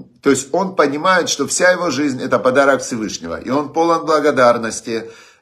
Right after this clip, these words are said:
И если мы вспомним, как он двадцать два года служил у Лавана, тот его обманывал не, без остановки. И тут Рав Шолом Аруш, он так красиво пишет, значит, э, Яаков, после того, как он сто раз,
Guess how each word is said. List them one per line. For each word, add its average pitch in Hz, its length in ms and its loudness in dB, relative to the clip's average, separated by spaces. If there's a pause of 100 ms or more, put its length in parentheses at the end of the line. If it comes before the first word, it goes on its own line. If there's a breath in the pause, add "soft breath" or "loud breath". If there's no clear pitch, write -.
(120)
И 131 400 4
если 156 320 0
мы 147 120 -4
вспомним, 147 420 -2
как 127 180 -4
он 127 120 -2
двадцать 120 320 0
два 127 120 2
года 127 260 0
служил 127 340 -6
у 127 80 -2
Лавана, 127 600 0 (260 soft breath)
тот 143 240 0
его 147 240 4
обманывал 147 760 2
не, 139 380 -2
без 135 240 0
остановки. 135 640 -4
И 92 40 -8
тут 135 220 -6
Рав 127 160 2
Шолом 123 300 -4
Аруш, 160 280 -2
он 104 100 -8
так 120 160 -4
красиво 107 380 -4
пишет, 127 460 -4 (1400 soft breath)
значит, 135 560 2
э, 127 540 4 (1700)
Яаков, 156 800 2 (200)
после 139 240 0
того, 165 180 6
как 160 160 -2
он 143 160 0
сто 170 380 0
раз, 127 560 2